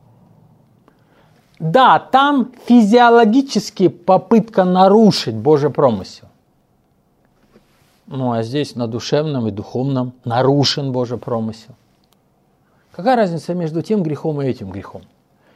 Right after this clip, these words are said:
Непослушание воле Божией – такой же грех, как и колдовство. Только об этом не говорят, а о том говорят. Потому что то явный грех.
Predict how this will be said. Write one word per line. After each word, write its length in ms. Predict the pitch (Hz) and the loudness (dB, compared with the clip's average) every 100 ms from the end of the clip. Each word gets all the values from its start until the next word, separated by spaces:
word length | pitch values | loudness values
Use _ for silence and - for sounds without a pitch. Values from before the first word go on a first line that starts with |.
| _ | _
Непослушание 1080 | 160 175 185 - 190 - 262 269 139 104 98 _ _ _ _ _ _ _ _ _ _ _ - | -10 -6 -6 -6 -6 -2 -2 0 -4 -8 -14 _ _ _ _ _ _ _ _ _ _ _ -8
воле 300 | 135 143 127 | -2 0 -2
Божией – 280 | 117 110 | -4 -6
такой 260 | 117 - 180 | -10 -10 -8
же 80 | 147 | -8
грех, 260 | 123 180 - | -6 -6 -6
как 240 | 131 - | -10 -12
и 40 | |
колдовство. 560 | - 117 113 104 - - _ _ _ _ _ _ _ _ _ _ _ _ _ _ _ _ _ _ _ | -14 -12 -12 -14 -18 -20 _ _ _ _ _ _ _ _ _ _ _ _ _ _ _ _ _ _ _
Только 220 | 175 170 | -4 -2
об 240 | 180 196 | 0 2
этом 340 | 233 196 135 135 | 2 2 -2 0
не 80 | 160 | 2
говорят, 580 | 180 214 320 - _ _ _ | 4 4 2 -2 _ _ _
а 180 | - 143 | -4 -2
о 40 | |
том 180 | 143 208 | 2 2
говорят. 460 | 220 226 214 165 87 _ _ _ | 2 2 0 -4 -8 _ _ _
Потому 200 | 151 190 | -6 -4
что 160 | - 196 | -4 -2
то 160 | 202 | 0
явный 720 | 190 156 254 240 185 170 170 160 | 2 2 4 4 2 0 -2 -2
грех. 580 | 123 165 147 - - | 0 0 0 -2 -10